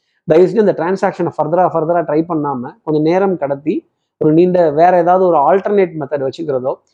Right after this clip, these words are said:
இல்ல ஆல்டர்னேட்டா போன்லயே பணம் அனுப்புற வசதி வச்சுக்கிறதோ, இல்ல ஆன்லைன்ல பண பரிவர்த்தனைகள் வைத்துக்கிறதோ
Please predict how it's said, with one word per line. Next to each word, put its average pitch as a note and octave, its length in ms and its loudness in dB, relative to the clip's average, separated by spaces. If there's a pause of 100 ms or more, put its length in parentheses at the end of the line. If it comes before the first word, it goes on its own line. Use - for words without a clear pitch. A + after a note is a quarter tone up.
(200)
இல்ல D#3+ 200 4
ஆல்டர்னேட்டா F3+ 800 0 (200)
போன்லயே E3+ 600 2 (160)
பணம் D#3 140 -2
அனுப்புற D3 260 0
வசதி C#3+ 280 -2
வச்சுக்கிறதோ, C3 380 -4
இல்ல D3+ 180 -2
ஆன்லைன்ல E3 520 0
பண D3+ 200 -4
பரிவர்த்தனைகள் C#3 560 -4
வைத்துக்கிறதோ B2 480 -8